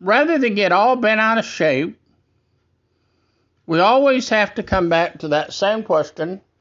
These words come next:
that my friend did that was trying to help me,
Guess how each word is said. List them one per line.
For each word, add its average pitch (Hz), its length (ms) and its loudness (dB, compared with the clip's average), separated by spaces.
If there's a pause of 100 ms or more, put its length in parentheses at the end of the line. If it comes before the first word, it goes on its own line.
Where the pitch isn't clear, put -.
(800)
that 151 140 -4
my 151 200 0
friend 262 360 0
did 147 260 -2
that 147 140 -2
was 135 160 -10
trying 175 300 0
to 151 80 0
help 147 240 0
me, 151 420 -2